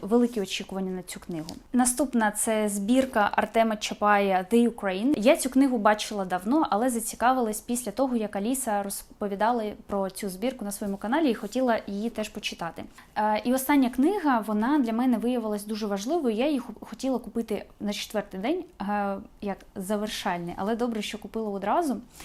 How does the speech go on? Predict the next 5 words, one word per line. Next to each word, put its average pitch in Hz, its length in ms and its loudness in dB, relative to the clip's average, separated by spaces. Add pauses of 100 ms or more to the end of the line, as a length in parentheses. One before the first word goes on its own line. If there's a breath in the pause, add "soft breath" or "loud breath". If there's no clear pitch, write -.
(440 loud breath)
Це 247 420 2
«Кримський 254 560 -2
інжир». 226 420 2
Це 294 280 6
антологія 233 1040 4